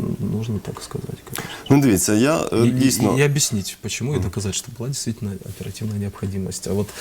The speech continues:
Speaker 1: обрезать видео с регистратора, ну, вот, вот, вот, м.
Speaker 2: Ну, ви знаєте, е, значить, е, я так зрозумів, от,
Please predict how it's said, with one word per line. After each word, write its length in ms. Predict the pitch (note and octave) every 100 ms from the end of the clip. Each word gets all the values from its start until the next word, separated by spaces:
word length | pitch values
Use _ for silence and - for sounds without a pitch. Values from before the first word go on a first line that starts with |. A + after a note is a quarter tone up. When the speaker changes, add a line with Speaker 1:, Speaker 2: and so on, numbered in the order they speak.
| - -
Speaker 1:
обрезать 420 | G3 A2+ A#3 -
видео 220 | D3 C#3+
с 140 | A2 -
регистратора, 600 | G#2 G2 - G#2 - - G2
ну, 60 |
вот, 100 | G2+ - -
вот, 120 | G2 - -
вот, 100 | - - - - -
м. 60 | - - - A#2+ B2 - - - -
Speaker 2:
Ну, 260 | A2+ B2 B2
ви 100 | F3+
знаєте, 360 | G3+ A#3 A#3 E3
е, 480 | G#2+ A2 G#2+ G2
значить, 560 | G#2 A2 A#2 A#2 G#2+ -
е, 480 | E2 E2 E2 D#2+ D#2 D#2 - F2+ F2+ E2+
я 240 | F#2 D3
так 140 | G3+
зрозумів, 640 | F#3 E3+ D3+ D3+ E3+ F3+ G#2+
от, 180 | G2+